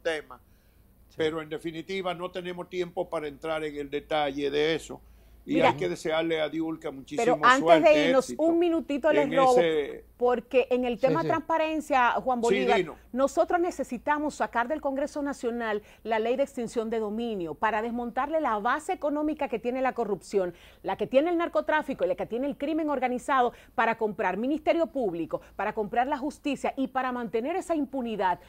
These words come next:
Speaker 3: Donde quiera que las cosas no funcionan, hay corrupción. Y la corrupción es apañada sobre todo por la impunidad que está reinando en nuestro país. Y todo eso tiene que ver directamente con el dinero que manejan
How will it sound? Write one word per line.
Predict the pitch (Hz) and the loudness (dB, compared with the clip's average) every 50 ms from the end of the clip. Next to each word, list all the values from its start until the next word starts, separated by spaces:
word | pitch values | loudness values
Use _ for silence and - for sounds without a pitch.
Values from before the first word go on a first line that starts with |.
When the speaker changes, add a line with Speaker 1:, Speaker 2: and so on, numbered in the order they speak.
| - - - | -20 -18 -6
Speaker 3:
Donde | 208 185 262 269 277 269 262 254 262 | 2 4 4 6 6 4 2 2 0
quiera | - 285 320 381 415 403 381 370 | -2 -2 -2 0 2 2 0 0
que | - 262 | 0 0
las | 233 - - | 0 0 0
cosas | - 285 302 - 311 262 | -2 -4 -2 0 -2 -2
no | 294 285 | -2 -4
funcionan, | - 254 233 - - 311 320 359 370 370 349 294 - - | -4 -6 -8 -6 -2 0 2 2 2 2 -2 -4 -4 -2
hay | 220 240 247 | 0 0 0
corrupción. | - - 247 226 214 208 - - - - 202 180 165 160 151 - - - - | 0 0 -2 0 -2 -4 -6 -8 -6 -4 -2 -2 -2 -4 -8 -12 -18 -16 -8
Y | - 254 | -2 0
la | 254 233 233 | 2 2 2
corrupción | - 233 202 208 208 - - - 311 330 349 | 0 -4 -6 -6 -8 -8 -8 -6 -4 -4 -4
es | 320 - 277 | -4 -4 -4
apañada | - - 220 214 220 247 285 320 294 | -4 -2 -2 -4 -4 -4 -4 -4 -4
sobre | - - 214 185 190 | -4 -4 -4 -4 -6
todo | - 240 247 262 - - | -4 -2 -2 -2 -2 -2
por | 240 240 226 | -4 -6 -4
la | 233 220 226 | -4 -4 -4
impunidad | 226 226 180 - - 233 214 214 214 214 220 254 302 349 349 - - - - - _ _ | -4 -4 -6 -6 -6 -6 -6 -6 -4 -2 0 2 2 2 0 -4 -10 -20 -20 -20 _ _
que | - 269 262 269 269 - | 2 4 4 4 4 2
está | 240 - - 311 302 | -2 -2 -2 -4 -2
reinando | 311 339 294 254 240 233 208 196 180 180 | -2 -4 -4 -2 -4 -4 -4 -4 -4 -4
en | 170 | -4
nuestro | 170 165 165 - 170 | -4 -4 -6 -6 -6
país. | - 160 151 156 160 165 - - - - - | -4 -4 -4 -4 -6 -8 -10 -14 -20 -12 -8
Y | - 240 180 | -6 -6 -6
todo | - _ - 269 277 277 254 240 247 | -2 _ 2 4 4 4 4 4 4
eso | 269 285 - - 233 - | 4 2 2 0 -4 -4
tiene | 254 247 247 240 - | -2 -4 -4 -4 -4
que | 220 | -2
ver | 202 240 240 208 | -2 -2 -2 -2
directamente | 196 196 220 - - 208 214 269 339 349 339 320 - | -4 -4 -4 -4 -6 -6 -6 -4 -4 -4 -2 -4 -2
con | - - 220 214 - | 0 0 0 0 0
el | 202 - | -2 -2
dinero | - 202 196 208 233 277 339 359 349 - | -4 -6 -6 -4 -4 -2 0 -2 -2 -2
que | - 214 196 | -2 -4 -4
manejan | 196 190 180 185 202 247 294 311 240 233 185 165 | -4 -4 -6 -4 -2 -2 -2 -2 -2 -4 -6 -6